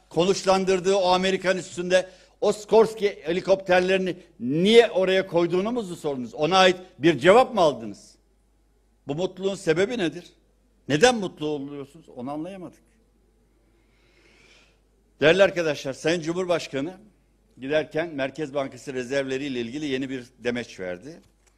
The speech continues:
Sayın Cumhurbaşkanı kronolojik olarak bu demeçleri incelendiğinde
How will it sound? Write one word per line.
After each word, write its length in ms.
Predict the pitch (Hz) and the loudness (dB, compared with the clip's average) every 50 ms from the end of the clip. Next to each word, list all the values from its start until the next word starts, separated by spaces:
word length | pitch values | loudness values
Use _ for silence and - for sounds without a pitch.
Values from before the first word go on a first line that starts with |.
| _ _ | _ _
Sayın 280 | _ - 127 131 135 127 | _ -4 -2 -2 -2 -2
Cumhurbaşkanı 760 | 127 139 139 139 131 135 131 120 - - 131 127 123 127 131 - _ _ _ _ | -2 -4 -4 -2 0 -2 -2 -2 -4 -6 -4 -4 -4 -4 -8 -10 _ _ _ _
kronolojik 600 | - 123 123 127 135 135 135 135 135 131 - - | -2 -2 0 0 0 -2 -2 -4 -8 -12 -10 -8
olarak 340 | 127 123 120 123 123 110 117 | -6 -4 -4 -4 -6 -10 -14
bu 100 | 117 110 | -12 -10
demeçleri 640 | 123 120 123 120 - - - 120 113 113 98 - - _ _ _ _ _ _ _ _ _ _ _ _ _ _ _ _ _ _ - | -10 -10 -10 -12 -14 -14 -12 -10 -10 -10 -10 -12 -16 _ _ _ _ _ _ _ _ _ _ _ _ _ _ _ _ _ _ -10
incelendiğinde 1000 | 135 127 123 120 131 127 123 123 120 117 110 120 120 127 135 147 160 160 - - | -8 -6 -2 0 0 2 2 0 -2 -4 -4 -4 -4 0 2 2 0 0 -2 -8